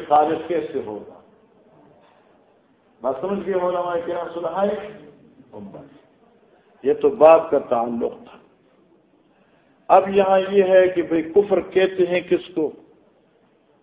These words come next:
اور دوسری بات یہ ہے کہ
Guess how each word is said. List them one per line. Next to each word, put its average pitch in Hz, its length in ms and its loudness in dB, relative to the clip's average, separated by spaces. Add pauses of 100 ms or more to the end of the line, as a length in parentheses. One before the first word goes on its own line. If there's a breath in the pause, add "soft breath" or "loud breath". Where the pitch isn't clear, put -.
(1400)
اور 131 180 4 (100)
دوسری 226 300 -2
بات 185 240 8 (160)
یہ 196 60 8
ہے 190 80 6
کہ 180 220 0